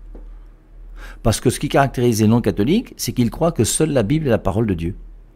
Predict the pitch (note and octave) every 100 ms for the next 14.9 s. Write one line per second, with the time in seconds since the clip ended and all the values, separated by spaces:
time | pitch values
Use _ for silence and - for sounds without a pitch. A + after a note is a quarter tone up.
0 | - - - A#2+ A2+ B2+ B2 A#2 F#3+ -
1 | A#2 A#2 - A2 C#3 C3+ D#3 - G2+ G#2
2 | - C3+ A2 - G#2+ G2 G2 G2 F2 E2+
3 | F2+ G#2+ - G#2 B2 - A2 - F2+ G#2
4 | - G#3 F3+ G#2+ - C3 - B2 - G2
5 | G#2+ F#2 F#2 E2+ A2 - - - - -
6 | - - B2+ - A2+ B2+ B2 - F2 G2
7 | - A#2 A#2 A2 G2+ - E2+ C3 F#3+ -
8 | - - F2+ - F#3 D3 F#2 - G#2 A2+
9 | - G#2+ G2+ G2+ - F#2+ F#2 F2+ G2+ B2+
10 | G2+ - F2+ - - - - - G3+ -
11 | G3 E3+ - G#3+ G3 F3+ C3+ E3 E3+ C#3
12 | C#3 D3 - D3 C3 A#2+ - C3 A#2+ B2
13 | A2+ G2+ G2+ F#2+ F#2 D#3 E3 A#2 - D3+
14 | B2+ F#2+ - D3+ - F3 D#3+ - B3